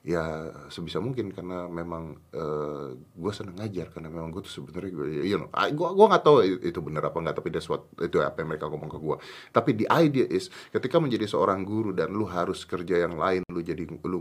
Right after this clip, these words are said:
ngojek, lu jualan kerupuk di jalanan dan sebagainya, it's di, apa, eh, menurunkan kualitas dia menjadi seorang guru sebenarnya. And that's a problem. That's a big problem. Dan n-, n-,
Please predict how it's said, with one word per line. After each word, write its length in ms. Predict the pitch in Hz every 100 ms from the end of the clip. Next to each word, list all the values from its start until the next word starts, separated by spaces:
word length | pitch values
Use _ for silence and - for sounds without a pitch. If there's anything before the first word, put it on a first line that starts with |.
| 82
ngojek, 320 | 107 98 90
lu 160 | 85 85
jualan 320 | 82 78 85
kerupuk 480 | 117 120 - - 80
di 320 | 80 80 78
jalanan 480 | 80 85 110 101 82
dan 120 | 76
sebagainya, 560 | 78 82 87 101 92 - - - - _ 131
it's 320 | 131 - -
di, 160 | 107 - -
apa, 320 | 104 - 151
eh, 400 | - 107 110 107
menurunkan 640 | 107 113 120 151 202 180 147
kualitas 560 | 120 117 113 107 -
dia 160 | 101 131
menjadi 240 | 113 90
seorang 400 | 85 - 82 80
guru 320 | 80 117 101 76
sebenarnya. 640 | - 78 69 69 60 - - - -
And 160 | 85 92
that's 160 | 151
a 80 | -
problem. 480 | 104 131 139 90 - - - _ _
That's 240 | 123 131
a 40 | 95
big 280 | 95 127 -
problem. 480 | 101 123 107 76 - _ _ 98
Dan 240 | 101 76 - 90
n-, 160 | 110 110
n-, 240 | 117 110